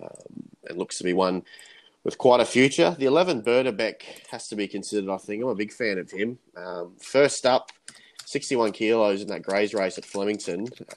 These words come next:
Um, considering I had a first up win in six starts, you know, only the two placings, he was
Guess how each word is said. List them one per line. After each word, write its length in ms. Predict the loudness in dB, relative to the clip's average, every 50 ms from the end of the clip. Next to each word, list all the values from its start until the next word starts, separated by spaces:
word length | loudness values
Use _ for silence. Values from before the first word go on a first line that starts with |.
| -20 -18
Um, 380 | -18 -20 -20 -20 -20 -20 -20 -20
considering 360 | -20 -14 -4 2 4 4 4
I 120 | 4 2
had 100 | 0 -2
a 40 | -4
first 380 | -4 0 0 0 0 0 -2 -4
up 180 | -4 -4 -6 _ _ _
win 260 | -4 0 0 0 0
in 100 | 0 -4
six 320 | -6 -6 -8 -6 -8 -8
starts, 440 | -2 0 2 4 4 4 2 0 -2
you 60 | -2
know, 60 | 0
only 120 | 0 -2 -2
the 60 | -4
two 220 | -4 -2 -2 -2
placings, 500 | -2 0 2 2 2 2 0 -4 -6 -2
he 100 | 0 0
was 200 | 0 0 -2 -4